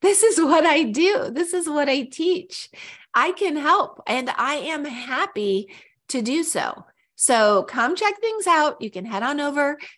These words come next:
to Write on Web and see what I have available, what's happening right now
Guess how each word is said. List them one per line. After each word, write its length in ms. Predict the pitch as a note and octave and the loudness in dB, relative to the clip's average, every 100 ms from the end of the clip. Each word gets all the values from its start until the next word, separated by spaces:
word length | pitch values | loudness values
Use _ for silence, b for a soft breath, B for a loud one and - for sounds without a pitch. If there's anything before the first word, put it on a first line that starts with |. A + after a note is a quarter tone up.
| - | -14
to 140 | - | -12
Write 240 | E3 F3 A#3+ | -4 -2 0
on 180 | D4+ | 0
Web 380 | C4+ A#3+ A#3 B3 B B _ | 2 2 2 -2 B B _
and 400 | G#3 G3+ F#3 F#3 - | -2 0 0 -2 -4
see 260 | - A3 | -4 -2
what 200 | A3 A3+ | 0 2
I 80 | A3+ | 0
have 260 | B3 A3 G#3+ | 0 -4 -2
available, 640 | G3+ G3+ G3+ G3 G3+ G3 | -2 0 -2 -2 0 0
what's 180 | F3+ - | -2 -6
happening 500 | G3+ G3 G#3 G3+ F#3+ | -8 -8 -6 -6 -4
right 380 | G3+ G#3+ A3 G#3+ | -2 0 0 -2
now 480 | G#3+ G#3 G3+ G3+ | -2 2 2 0